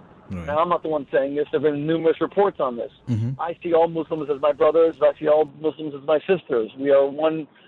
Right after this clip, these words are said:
Speaker 2: we are one human family. We're all equally God's children. Why would there, why should there be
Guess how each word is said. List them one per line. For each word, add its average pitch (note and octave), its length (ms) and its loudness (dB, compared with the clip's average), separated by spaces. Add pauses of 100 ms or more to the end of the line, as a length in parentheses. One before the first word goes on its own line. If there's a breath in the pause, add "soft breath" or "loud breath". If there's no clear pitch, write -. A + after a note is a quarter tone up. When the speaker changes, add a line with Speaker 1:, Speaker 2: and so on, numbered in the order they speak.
(300 soft breath)
Speaker 2:
we D3+ 100 0
are D3+ 100 6
one E3 200 0
human D#3+ 240 -6
family. D3 400 -2
We're D3 180 4
all D3+ 200 6 (100)
equally D#3 340 -4
God's C#3+ 280 2
children. B2+ 500 -6
Why D3+ 260 4
would D3+ 200 -6
there, D3+ 220 2
why D3 220 2
should D3+ 160 -14
there D3+ 120 -2
be D3 240 0